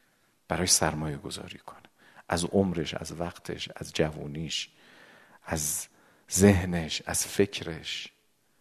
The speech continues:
از مالش، همه رو بیاره پای این کار.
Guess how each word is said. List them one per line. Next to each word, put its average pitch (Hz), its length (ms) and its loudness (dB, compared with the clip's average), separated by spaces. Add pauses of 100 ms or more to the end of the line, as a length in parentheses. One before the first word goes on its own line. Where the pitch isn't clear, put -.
از 85 200 0
مالش، 90 840 4 (400)
همه 160 220 2
رو 110 160 2
بیاره 107 280 2
پای 92 220 -4
این 80 200 -12
کار. - 260 -14